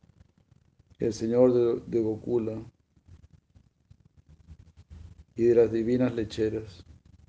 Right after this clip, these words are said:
Esta es la cúspide de la tendencia espiritual de la jiva. Cuando el devoto está libre de todo tipo de deseos mundanos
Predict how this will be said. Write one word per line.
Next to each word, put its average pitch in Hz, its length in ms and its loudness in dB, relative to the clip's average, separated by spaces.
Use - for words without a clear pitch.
Esta 123 240 2
es 123 60 4
la 120 200 2
cúspide 139 800 0
de 113 80 -4
la 113 100 6
tendencia 120 520 0
espiritual 113 600 2
de 117 120 0
la 113 120 4
jiva. 107 400 0
Cuando 120 300 2
el 113 80 0
devoto 135 500 6
está 117 220 -2
libre 127 540 2
de 113 160 -6
todo 131 340 0
tipo 127 480 0
de 113 100 -2
deseos 120 400 2
mundanos 120 880 -2